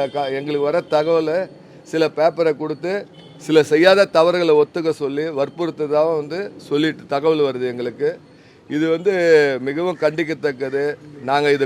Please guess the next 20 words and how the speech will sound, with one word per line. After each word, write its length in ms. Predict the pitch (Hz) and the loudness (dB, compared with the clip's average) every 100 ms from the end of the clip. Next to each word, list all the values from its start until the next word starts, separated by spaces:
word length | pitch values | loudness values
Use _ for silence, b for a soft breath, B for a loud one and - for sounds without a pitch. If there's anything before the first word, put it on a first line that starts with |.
| 123 | -2
குறித்து 280 | 151 165 160 151 | -4 -4 0 0
வந்து 160 | 147 156 139 | 2 0 0
மனித 180 | 147 160 | -2 0
உரிமை 200 | 151 143 139 | 0 0 -2
ஆணையம், 340 | 135 139 139 131 | -2 -4 -6 -2
உயர்நீதிமன்றம் 880 | 147 147 135 131 131 127 135 135 135 - - | -2 -2 -8 -8 -8 -8 -8 -8 -12 -20 -10
மற்றும் 320 | 123 127 143 135 | -10 -6 -6 -6
வந்து 380 | 135 131 143 175 180 B B B - | -8 -10 -12 -14 -16 B B B -6
இது, 120 | 131 139 139 | 0 2 0
இதுல 180 | 139 127 | -4 -2
செயல்படுற 400 | 147 170 160 151 139 | 0 2 2 2 2
அதிகாரி 320 | 139 156 147 139 | 2 2 2 -2
மேலாம் 280 | 135 139 151 | -4 -2 -2
நாங்க 140 | 135 117 131 | -2 -8 -6
பிரைவேட் 300 | 143 160 - | -2 -2 -4
கம்ப்ளைண்ட் 340 | 135 127 117 120 | -6 -6 -8 -6
கண்டிப்பா 320 | 123 139 151 135 | -6 -2 -4 -2
கோர்ட்ல 320 | 143 160 143 113 | -4 -4 -6 -6
ஃபைல் 240 | 127 151 151 | -4 -4 -6
பண்ணுவோம். 460 | 127 110 107 113 | -10 -10 -10 -12